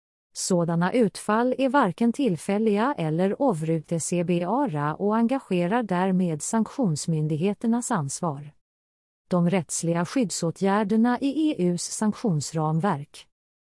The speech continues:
Viktigt är att olagligheten i total berövning inte enbart är en fråga om extern kritik mot mänskliga rättigheter.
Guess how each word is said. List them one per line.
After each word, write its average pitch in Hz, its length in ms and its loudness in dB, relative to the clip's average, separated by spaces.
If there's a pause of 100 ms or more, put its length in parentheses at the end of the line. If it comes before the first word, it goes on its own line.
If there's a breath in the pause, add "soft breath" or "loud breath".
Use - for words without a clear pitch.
(320)
Viktigt 214 520 0
är 233 260 4
att 247 140 -2
olagligheten 196 1040 2
i 170 140 -2
total 190 520 0
berövning 185 760 2
inte 220 520 0
enbart 165 520 0
är 160 200 -2
en 156 120 -2
fråga 202 500 0
om 160 200 0
extern 202 500 -2
kritik 262 540 -2
mot 165 240 0
mänskliga 175 600 2
rättigheter. 165 840 -4